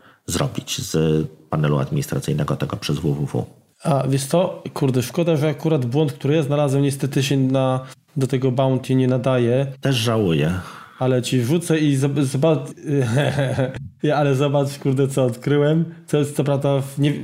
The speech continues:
Speaker 2: możesz sprawdzić, czy w wersji siódmej poprawili, czy nadal ten błąd występuje. Zresztą jest,
Speaker 1: Mhm.
Speaker 2: jest na, na czerwono. Widać.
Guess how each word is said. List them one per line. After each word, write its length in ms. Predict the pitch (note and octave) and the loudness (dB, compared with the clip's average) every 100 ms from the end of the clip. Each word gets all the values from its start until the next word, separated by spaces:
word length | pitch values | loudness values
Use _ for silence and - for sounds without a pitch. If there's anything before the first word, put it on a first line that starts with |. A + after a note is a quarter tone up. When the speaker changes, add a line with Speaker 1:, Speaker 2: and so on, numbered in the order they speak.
| D3 | -2
Speaker 2:
możesz 240 | E3 D#3+ - | 2 2 0
sprawdzić, 420 | D#3+ E3 F3 - | 0 2 2 0
czy 60 | |
w 40 | D3+ | 0
wersji 380 | D#3+ E3 D#3+ C#3+ | 0 2 0 2
siódmej 440 | E3+ D#3+ D#3+ D#3+ | 0 2 2 2
poprawili, 580 | D#3 C#3 C#3+ B2+ E3+ F3 | 0 -2 0 2 2 2
czy 140 | - | 2
nadal 240 | D#3+ D3+ C#3+ | 2 2 2
ten 160 | D3+ | 0
błąd 160 | C#3+ C#3 | 2 2
występuje. 500 | D3 D3+ C3+ C3+ A#2+ | 0 0 2 2 4
Zresztą 300 | B2+ - D3+ | 2 0 2
jest, 300 | D3 C#3+ - - _ - | 0 -2 -12 -20 _ -4
Speaker 1:
Mhm. 360 | B2+ C#3 C#3+ D#3+ - - _ _ _ _ D3 | 0 2 2 0 -6 -20 _ _ _ _ 0
Speaker 2:
jest 320 | C#3+ C#3 - | 0 0 -2
na, 400 | C#3+ C#3 C#3 C#3 | 2 2 2 2
na 120 | C#3 | 0
czerwono. 760 | C#3 C3+ B2 A#2+ A#2 D3 E3 - - - _ _ - | 0 0 2 2 2 2 0 -4 -16 -20 _ _ -2
Widać. 680 | B2+ B2 C#3 C3+ - - | 0 2 2 0 -6 -12